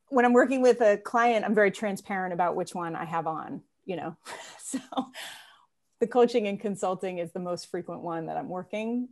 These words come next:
with a client, but that's partly why coaching complemented the consulting. And now they're sort of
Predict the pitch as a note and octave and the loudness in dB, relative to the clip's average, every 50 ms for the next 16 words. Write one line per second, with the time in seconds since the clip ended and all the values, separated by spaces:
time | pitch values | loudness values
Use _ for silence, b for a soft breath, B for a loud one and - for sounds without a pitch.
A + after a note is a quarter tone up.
0 | _ - F#3 E3+ - E3 - G3+ F#3+ G3 A#3+ D4 D4+ - - E3+ G3 E3+ - - | _ -6 -6 -4 -4 -6 -8 -6 -6 -4 -4 -6 -6 -8 0 2 2 2 2 0
1 | - _ _ _ _ _ _ _ _ G#3 F#3 F3+ - - - _ _ _ _ _ | -6 _ _ _ _ _ _ _ _ 2 2 2 2 -4 -16 _ _ _ _ _
2 | - F#3 F3 - - D#3 - - E3 F3+ F#3 _ _ _ _ _ _ _ _ _ | -4 -4 -4 -4 -6 -8 -8 -8 -12 -14 _ _ _ _ _ _ _ _ _ _
3 | _ _ _ - _ _ G3 F#3 F#3 F#3 F3 E3+ E3+ E3 - - F#3+ F3 - - | _ _ _ -20 _ _ -8 -2 0 0 2 2 0 -2 -4 -8 -8 -8 -6 -8
4 | F3+ E3+ E3+ - - - E3+ D#3+ - D#3+ D#3 D#3 D3+ D#3+ - E3 D#3 D#3 D3+ C#3+ | -10 -10 -12 -10 -8 -8 -8 -6 -8 -10 -10 -8 -10 -8 -6 -8 -6 -6 -10 -12
5 | - F3 D#3+ - - D3 D3 - - - E3+ F3+ F#3 _ _ _ _ _ _ _ | -12 -14 -14 -12 -12 -12 -12 -12 -14 -14 -14 -14 -18 _ _ _ _ _ _ _
6 | _ _ _ _ G3 F#3+ F#3+ F#3 - - G#3 G#3 G3 F#3 F#3 F3+ F3 E3+ F3 E3+ | _ _ _ _ -8 -6 -6 -8 -8 -4 -2 0 2 2 2 0 0 0 -2 -2
7 | E3+ - E3+ F3 E3+ F3 E3 D#3+ - | -2 -4 -4 -4 -4 -4 -6 -8 -14